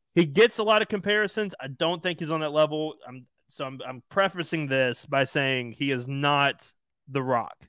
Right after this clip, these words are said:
However, I see some Rock mannerisms in the things that he does. Like, if he, when he cuts a promo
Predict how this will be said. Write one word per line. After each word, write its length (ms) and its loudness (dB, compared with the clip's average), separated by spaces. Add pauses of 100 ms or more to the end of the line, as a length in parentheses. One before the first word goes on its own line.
(640)
However, 600 4
I 180 2
see 520 0
some 720 2 (120)
Rock 460 2
mannerisms 1160 -2 (920)
in 160 0
the 120 -2
things 340 -2
that 120 0
he 120 -4
does. 340 0
Like, 120 -4
if 100 -6
he, 100 -2
when 140 0
he 80 2
cuts 260 0
a 40 0
promo 580 2